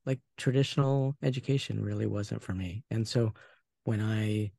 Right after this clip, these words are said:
realized that not everybody follows the same path, there's an old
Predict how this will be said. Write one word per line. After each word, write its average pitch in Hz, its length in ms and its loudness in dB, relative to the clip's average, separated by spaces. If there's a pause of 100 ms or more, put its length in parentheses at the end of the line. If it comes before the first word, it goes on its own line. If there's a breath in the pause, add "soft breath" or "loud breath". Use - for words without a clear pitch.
(260)
realized 104 680 -2
that 104 300 -6 (680)
not 120 240 2
everybody 127 720 2 (840)
follows 120 360 2
the 95 100 -6
same 92 280 -6
path, 92 340 -6
there's 107 220 -4
an 110 60 -2
old 107 300 -4